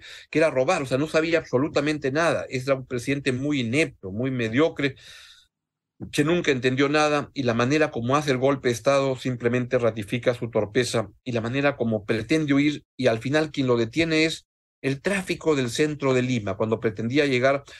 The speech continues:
a esta embajada que le ofrecía Manuel Andrés López, eh, O-, Obrador de México, el presidente de México,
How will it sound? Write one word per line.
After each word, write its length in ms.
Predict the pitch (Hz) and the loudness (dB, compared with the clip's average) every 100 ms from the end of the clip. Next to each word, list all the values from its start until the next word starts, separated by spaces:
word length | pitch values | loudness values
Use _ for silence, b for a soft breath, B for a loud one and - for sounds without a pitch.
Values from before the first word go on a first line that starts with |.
| B - | B 0
a 140 | 110 | 2
esta 240 | 131 123 127 | 2 0 0
embajada 560 | 113 104 156 151 120 | 2 2 2 2 0
que 80 | 113 | 0
le 80 | 110 | -2
ofrecía 580 | 101 98 131 139 135 - _ _ | -2 -2 0 2 2 -4 _ _
Manuel 480 | 110 113 113 117 110 | -2 0 0 2 0
Andrés 340 | 107 113 139 | 0 0 0
López, 380 | 131 131 127 113 | 2 0 -2 0
eh, 160 | 107 104 | 2 2
O-, 280 | 110 107 107 | 2 0 0
Obrador 420 | 107 107 113 135 123 | 0 4 4 2 0
de 80 | |
México, 460 | 120 131 127 123 127 | -2 -4 -6 -2 -2
el 60 | 110 | 0
presidente 300 | 107 123 123 | -4 -2 0
de 40 | |
México, 380 | 131 131 143 | 0 0 -2